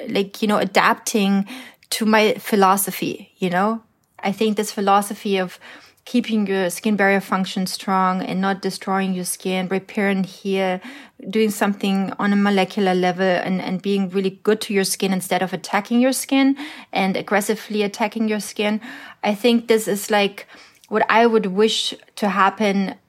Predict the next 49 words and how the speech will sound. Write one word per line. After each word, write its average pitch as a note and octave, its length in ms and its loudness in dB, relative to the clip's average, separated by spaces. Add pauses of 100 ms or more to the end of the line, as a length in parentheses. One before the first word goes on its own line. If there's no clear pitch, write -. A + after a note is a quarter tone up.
(420)
if A3+ 180 2
I G#3+ 100 4
can G#3 240 0
influence F#3+ 580 -2
it, F3+ 120 -4
fine. F#3+ 540 0
You G3 100 -4
know, G3 180 0
I, F#3+ 240 2
I F#3+ 140 0
would F#3 180 -2
love F#3 240 0
that. G#3+ 280 2 (340)
For - 220 -2
Sturm, D4+ 420 4
you A#3+ 100 4
know, A3+ 140 4
I A#3+ 80 4
think D#4+ 240 -6
we D4 80 0
just - 400 -6
keep B3+ 380 -4
doing A#3 420 2
what G#3 160 -2
we're G#3 140 0
doing, A3+ 580 0 (380)
um, G#3 440 0 (100)
and, G3+ 220 -2
and, G#3 160 -2
and G#3 220 -4
trying A3 420 -2
to, G3 240 -8 (580)
to A#3 140 -4
be A3+ 220 -2
best G3+ 380 -2
in A3 100 0
class. G3 300 0
I, G3 200 0
I, A#3 120 4
I A#3+ 260 4
like G#3+ 220 2
to - 80 -6
be G3+ 100 0
best F#3+ 280 -2
in F#3+ 80 -4
class F#3 260 0
always. G3+ 440 0 (340)
So, A#3 440 6
um, A3 320 4